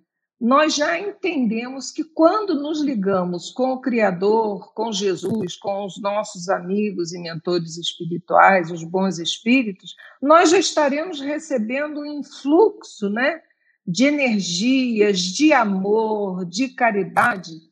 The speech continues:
que normalmente no dia a dia nós não precisamos. Então, só nesse processo já estamos nessa comunhão, é, tendo a oportunidade de refletir, de,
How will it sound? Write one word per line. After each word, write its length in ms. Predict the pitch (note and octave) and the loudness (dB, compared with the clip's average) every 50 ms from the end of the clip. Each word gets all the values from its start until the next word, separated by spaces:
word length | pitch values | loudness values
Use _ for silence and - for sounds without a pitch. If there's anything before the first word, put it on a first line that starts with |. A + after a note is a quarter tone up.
| _ _ _ _ _ _ _ _ _ - | _ _ _ _ _ _ _ _ _ -2
que 300 | - C4+ D4+ E4 E4+ E4+ | 2 4 4 4 4 2
normalmente 920 | D#4 D#4 D#4 D#4+ E4 D#4+ E4+ E4+ D#4+ D4 C4+ C4+ C#4+ D#4 D4+ - - B3+ C4 | 4 4 4 4 4 2 -4 -4 -4 -2 0 0 0 -2 -4 -10 -10 -10 -8
no 140 | B3+ A#3+ | -6 -6
dia 320 | G#3 - A3+ B3+ B3+ B3+ A#3+ | -6 -6 -6 -6 -4 -2 -2
a 40 | G#3+ | -2
dia 400 | F3+ F3 - A3 A#3 B3 C4 C4 | -4 -6 -8 -6 -6 -4 -4 -4
nós 240 | B3+ B3+ B3+ C4 | -6 -6 -6 -6
não 100 | B3+ B3+ | -6 -8
precisamos. 680 | B3+ - A#3+ A#3+ - - A3+ G3+ G3+ G#3 G#3 G#3+ G#3+ G#3 | -8 -8 -8 -10 -8 -8 -4 0 2 2 2 2 2 0
Então, 340 | C4+ C#4+ C#4 - D#4 D#4+ F4 | -2 -2 2 4 4 4 4
só 360 | D#4 - - - - E4 G4 F#4 | 2 -4 -4 -2 0 0 0 0
nesse 420 | D4+ D#4+ F4+ E4 D#4+ - B3+ - | -2 -4 -4 -4 -4 -6 -8 -4
processo 800 | - C4 B3 A#3+ A3 A3+ - - A#3+ B3 C#4 C#4+ C#4 - B3 A#3+ | -2 -2 -2 -2 -2 -4 -6 -6 -4 -2 -2 -4 -6 -8 -12 -10
já 160 | G#3+ A#3 B3 | -8 -6 -6
estamos 1000 | B3 A#3+ - - - - - C4 C4+ C#4+ D4+ D#4 F#4+ G4 G4 D#4 - - - _ _ _ _ _ _ _ _ _ _ _ _ _ _ _ _ _ _ _ _ _ _ _ _ _ _ _ _ _ _ _ _ _ _ _ - | -6 -4 -4 -4 -2 0 2 2 4 4 2 2 0 -2 -6 -8 -10 -12 -14 _ _ _ _ _ _ _ _ _ _ _ _ _ _ _ _ _ _ _ _ _ _ _ _ _ _ _ _ _ _ _ _ _ _ _ 2
nessa 560 | G#3 A3 B3 C4+ D4+ E4 D#4+ D#4+ - C4 A#3+ | 4 6 8 8 8 6 4 0 -6 -8 -8
comunhão, 920 | - - A#3+ A#3 A3+ G#3+ G3 F#3+ G3 A3+ B3+ C#4+ C#4 B3 F#3+ E3 D#3+ E3 _ _ _ _ _ _ _ _ _ _ _ _ - | -8 -6 -6 -4 -2 -2 -2 -2 -2 -2 -2 -2 -2 -4 -4 -8 -10 -14 _ _ _ _ _ _ _ _ _ _ _ _ 2
é, 500 | G3+ A3 A3+ A3+ A3+ G#3+ G3+ - - _ _ _ _ _ _ _ _ - | 4 4 4 4 2 0 -2 -2 -6 _ _ _ _ _ _ _ _ 4
tendo 280 | D#4 F4 F#4 - E4+ | 4 4 6 6 4
a 60 | D#4 D#4 | 4 4
oportunidade 1200 | E4 F4+ F#4+ G4 - - F4 E4 D#4+ - - - E4 D#4 D4+ B3+ F#3 A#3 A#3+ C4 C4+ B3 G#3 G#3+ | 4 0 -2 -4 -4 -6 -10 -10 -10 -10 -6 -2 -2 -2 0 0 2 2 2 2 0 -2 -6 -8
de 140 | G3 A#3 A3+ | -8 -6 -6
refletir, 1120 | G3+ A#3+ A#3 A#3 - A3+ G#3 F#3+ G3 - - - A#3+ B3+ B3+ B3+ B3+ B3 B3 A#3 A3 G#3 F#3+ | -4 -6 -6 -6 -6 -4 -4 -4 -4 -6 -6 -4 0 0 2 0 0 -2 -2 -4 -4 -4 -4
de, 280 | E3+ F#3 G#3+ G3+ G3 | -2 -2 -4 -4 -4